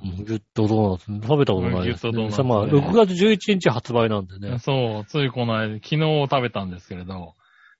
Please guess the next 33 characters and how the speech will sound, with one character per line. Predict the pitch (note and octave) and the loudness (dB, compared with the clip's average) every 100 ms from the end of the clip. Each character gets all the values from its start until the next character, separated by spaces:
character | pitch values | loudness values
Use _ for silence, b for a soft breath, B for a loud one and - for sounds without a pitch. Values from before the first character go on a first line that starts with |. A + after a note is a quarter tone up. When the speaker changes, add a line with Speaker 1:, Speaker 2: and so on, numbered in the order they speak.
| - | -4
Speaker 2:
ま | D3 | 0
だ | C3 A#2+ | 0 0
む | C3+ | -2
ぎ | D#3 | 0
ゅ | |
っ | F3+ | 0
と | F#3 | -2
チ | - G3 | -4 -2
ー | E3 | -4
ズ | B2 | -4
と | - A2 F2+ | -6 -4 -6
む | G2 C3 | -6 -2
ぎ | D#3 | -2
ゅ | |
っ | |
と | D#3+ D#3+ | 0 0
オ | |
リ | D3+ | 0
ジ | D#3+ | 0
ナ | C3 | -2
ル | G2+ | -4
は | F#2 | -4
食 | C3 | -4
べ | |
て | A2 | -4
な | G#2+ | -6
い | F#2+ | -8
ん | |
だ | F2 | -10
け | |
ど、 | F2+ F#2 D#2+ _ _ _ | -12 -12 -14 _ _ _
Speaker 1:
う | A2+ | -4
ん。 | A2 G#2 G2 F#2 F2+ | 0 0 -2 -6 -12